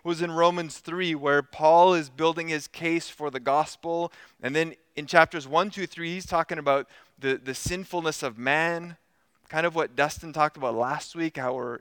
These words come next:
impure from the inside. And in this kind of summarizing statement, this section in chapter three, in verse eleven, he says this, "No one understands and no one seeks God."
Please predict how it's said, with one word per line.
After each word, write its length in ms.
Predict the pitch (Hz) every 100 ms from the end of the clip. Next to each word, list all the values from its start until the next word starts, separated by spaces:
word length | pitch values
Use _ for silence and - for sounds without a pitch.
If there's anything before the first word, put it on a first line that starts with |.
| _
impure 520 | - 160 160 165 165 165
from 180 | 135
the 220 | 117 127 160
inside. 680 | 185 - 156 151 160 160 - - _ _ -
And 200 | 151 165
in 140 | 190
this 260 | 190 - -
kind 160 | 170
of 80 | 143
summarizing 960 | - - 190 214 196 185 180 165 170 151
statement, 580 | - 185 180 170 175
this 200 | 151 143
section 400 | - 165 - 180
in 100 | 156
chapter 360 | 147 165 156 143
three, 560 | - 165 175 175 175 - - - _ _ 151
in 100 | 143
verse 240 | 156 151
eleven, 400 | 143 165 180 190
he 120 | 165
says 260 | 151 160 147
this, 260 | 165 139 _ _
"No 380 | 135 151 180 214
one 400 | 233 240 233 208 165
understands 1400 | 185 196 180 - - 160 135 135 160 208 214 196 - - _ _ -
and 260 | 165 165
no 180 | 175 202
one 440 | 220 214 208 202
seeks 560 | 180 - 190 185 - -
God." 520 | 127 139 127 110 -